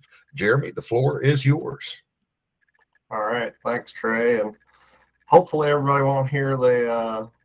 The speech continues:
Speaker 2: loud noises in the background. Apparently the neighbors are getting, uh, fiber optic cable laid right now, so hopefully that won't be, uh, coming in on the, the background noise. But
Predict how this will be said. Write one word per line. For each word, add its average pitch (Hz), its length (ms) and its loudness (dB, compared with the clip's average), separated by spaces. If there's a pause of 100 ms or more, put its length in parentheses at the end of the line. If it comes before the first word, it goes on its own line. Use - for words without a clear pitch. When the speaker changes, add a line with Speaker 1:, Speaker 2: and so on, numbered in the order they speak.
Speaker 2:
loud 123 280 2
noises 120 440 0
in 117 80 -8
the 110 80 -12
background. 113 580 -6
Apparently 117 440 -4
the 110 160 -12
neighbors 113 380 -4
are 107 80 -10
getting, 110 520 -2
uh, 104 300 -2 (300)
fiber 131 320 6
optic 127 300 0
cable 113 360 2
laid 110 240 0
right 110 280 -2
now, 110 260 -4
so - 240 -8
hopefully 117 540 -2
that 107 160 -2
won't 110 220 -2
be, 107 280 -4 (180)
uh, 104 200 -10 (160)
coming 113 340 0
in 107 140 2
on 101 180 2
the, 104 160 -4 (280)
the 113 80 -16
background 104 560 0
noise. 101 340 0 (1400)
But - 220 -4